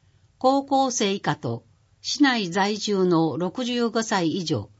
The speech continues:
身分証提示は無料。学芸員によるギャラリートーク。時、三月二十九日土曜、十一時から。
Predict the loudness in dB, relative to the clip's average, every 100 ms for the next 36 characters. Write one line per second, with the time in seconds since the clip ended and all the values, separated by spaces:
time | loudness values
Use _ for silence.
0 | _ _ _ _ _ -4 -2 0 0 0
1 | 0 -2 0 0 -2 -4 -12 _ -6 -4
2 | -4 -6 -6 -4 0 -2 -4 -10 _ _
3 | _ _ _ _ _ _ _ _ _ _
4 | _ _ _ _ _ _ _ _ _ -2
5 | -2 0 4 4 4 2 4 4 6 4
6 | 2 0 0 2 2 2 -2 -2 0 0
7 | -2 -8 -18 _ _ _ _ _ _ _
8 | _ _ _ _ _ _ -6 -6 -4 -4
9 | -4 -8 _ _ _ _ 0 4 4 4
10 | 2 0 0 0 0 0 2 4 4 2
11 | 0 2 2 2 0 -4 -14 _ _ _
12 | -2 0 0 -2 -6 -4 -4 -6 -8 -10